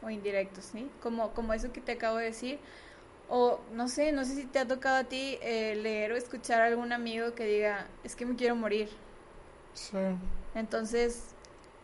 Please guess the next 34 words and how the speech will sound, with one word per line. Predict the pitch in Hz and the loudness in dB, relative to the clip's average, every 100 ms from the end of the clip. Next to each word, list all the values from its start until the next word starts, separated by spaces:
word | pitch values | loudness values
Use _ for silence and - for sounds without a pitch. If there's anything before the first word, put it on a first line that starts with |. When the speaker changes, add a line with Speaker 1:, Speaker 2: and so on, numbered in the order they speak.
| - - - - | -20 -20 -14 -2
Speaker 1:
¿por | 247 | 4
Speaker 2:
Pues | 240 226 | 6 6
Speaker 1:
qué | |
Speaker 2:
es | 233 | 4
Speaker 1:
no? | 254 | 2
Speaker 2:
consciente | 254 233 - 247 | 2 2 2 0
que | 254 | 4
a | 220 | 4
veces | 196 196 226 226 | 4 2 -2 -4
eso | 220 208 | -4 -4
lo | 220 202 | 0 0
dice | 190 208 | 0 0
nada | 208 196 180 | 2 2 2
más | 175 170 | -2 -4
por | 202 190 | 0 0
decir, | 170 175 202 196 | 2 -2 -2 -2
¿sabes? | 175 185 185 185 - - 269 | -2 -2 -2 -4 -8 -6 -2
O | |
sea, | 180 | 0
Speaker 1:
Ajá. | 180 277 403 - - - - - - - | 2 2 2 -6 -20 -20 -20 -20 -18 -6
¿Sí? | 254 339 494 - | 2 4 4 2
Speaker 2:
de | 208 | -2
que, | 202 | 4
"Ay, | 214 233 | 10 10
estoy | 233 214 | 8 4
bien | 214 | 4
cansado, | 220 220 202 208 | 2 4 6 4
me | 202 | 2
quiero | 190 196 | 0 2
morir", | 208 190 185 180 | 2 2 2 0
o | 185 | 2
algo. | 185 | 6
Speaker 1:
Ah, | 269 | 6
bueno, | 277 269 | 6 2